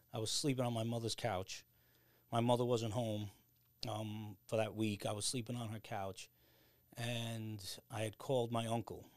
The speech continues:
who, like I said, we kinda grew up together. Um, so I called him. He was living with my grandmother. He was going through a divorce,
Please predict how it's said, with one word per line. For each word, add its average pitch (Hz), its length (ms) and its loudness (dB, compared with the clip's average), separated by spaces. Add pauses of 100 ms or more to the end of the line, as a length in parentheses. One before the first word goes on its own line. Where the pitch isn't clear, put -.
who, 117 80 -4
like 98 160 -4
I 95 60 -6
said, 104 380 0
we 104 100 -4
kinda 101 240 -4
grew 101 200 0
up 135 140 2
together. 101 460 -4 (800)
Um, 110 540 2
so 131 160 6
I 113 80 8
called 139 400 6
him. 123 440 2 (300)
He 127 160 0
was 123 180 4
living 123 300 4
with 123 120 0
my 110 140 -2
grandmother. 110 480 2
He 104 100 -4
was 107 100 -6
going 110 240 -4
through 107 200 -8
a - 20 -10
divorce, 98 580 -4